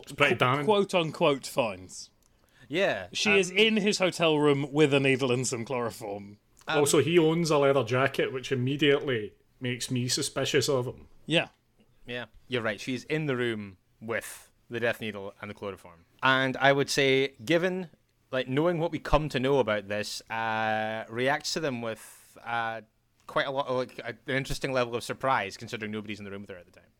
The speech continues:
Speaker 3: She kinda, like, gasps and recoils from them. And George has realized what's happened because he, after she leaves, she obviously leaves quite flustered,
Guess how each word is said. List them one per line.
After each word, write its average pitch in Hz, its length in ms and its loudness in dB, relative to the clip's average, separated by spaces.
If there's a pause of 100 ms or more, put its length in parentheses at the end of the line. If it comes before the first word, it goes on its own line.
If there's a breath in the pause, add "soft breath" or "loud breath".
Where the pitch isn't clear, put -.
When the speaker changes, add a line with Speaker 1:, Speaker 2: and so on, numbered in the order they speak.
(140)
Speaker 3:
She 120 140 -8
kinda, 127 140 0
like, 123 120 -2
gasps 127 380 0
and 117 100 -6
recoils 113 380 -2
from 107 220 -8
them. 98 160 -12 (440 soft breath)
And 123 580 0 (200)
George 175 320 2
has 131 160 -4
realized 123 300 0
what's 120 120 -12
happened 101 380 -6
because 104 300 -6
he, 117 320 -10
after 139 200 0
she 131 140 -8
leaves, 113 480 -6
she 123 80 -2
obviously 110 240 -4
leaves 104 280 -8
quite 101 220 -8
flustered, 131 480 -2